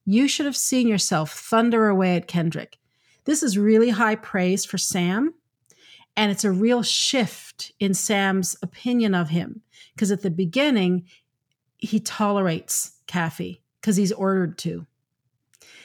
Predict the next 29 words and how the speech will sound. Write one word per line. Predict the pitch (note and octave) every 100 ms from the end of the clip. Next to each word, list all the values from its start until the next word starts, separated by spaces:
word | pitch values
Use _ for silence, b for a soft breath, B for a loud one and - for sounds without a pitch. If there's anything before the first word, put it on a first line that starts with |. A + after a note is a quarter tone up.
| B B B _ _
At | A3 G#3+
the | G#3+ A#3
end, | C4 B3+ A3+
he's | - G3+
there | F3+ G3+ F#3+
because | F3+ F3+ F#3+ -
he | G3+
wants | E3+ F3+ F#3 F3+ -
to | -
be | E3 F3
there, | E3 D#3
because | D#3 E3 F#3 F3+ -
he's, | G3+ E3+ - b b b b b b - _ _ -
Kaffee | G#3 A#3 A#3 G#3
has | G3+
earned | G#3+ G3+ F3+
his | E3+ F#3
respect | E3+ - F3+ - -
effectively. | F3 E3+ - D#3+ D#3+ - - _ _ _ _ _ _ _ _ _ _ _ B B B
Then | B3+ C#4
we | D4+
have | C4+ A3
Ross. | F#3 F3+ A3 D4+ -
This | A3+ A3
is | G#3
the | -
Kevin | - F#3 F#3
Bacon | F3 F3 F#3+ F#3
character. | F#3+ F#3 G#3 C#4 E4+